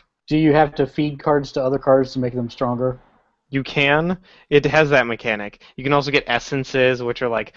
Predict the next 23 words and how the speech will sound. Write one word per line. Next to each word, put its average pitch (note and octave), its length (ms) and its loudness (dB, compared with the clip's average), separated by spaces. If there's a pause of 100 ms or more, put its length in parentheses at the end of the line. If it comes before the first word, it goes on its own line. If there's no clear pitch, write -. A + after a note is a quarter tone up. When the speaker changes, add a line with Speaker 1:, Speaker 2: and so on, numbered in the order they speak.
Speaker 2:
super C#3 480 -2 (100)
experience B2+ 480 -4
buff B2+ 300 0
versions B2+ 400 -2
of A#2+ 160 0
'em. A#2+ 200 -4 (500)
It's, - 300 -2
it's C#3+ 160 -2
your D#3+ 120 2
common D3+ 520 2
free-to-play C3+ 520 -2
game. D#3 320 -2 (760)
Uh, A2 300 0 (500)
but D#3 120 0
the E3 80 0
deck D#3+ 220 2
strategy F#3 300 2
is C3+ 80 -6
kinda B2 200 -4
cool. - 280 -8 (180)
You C#3+ 80 -6
don't D3 220 4
always C3+ 360 2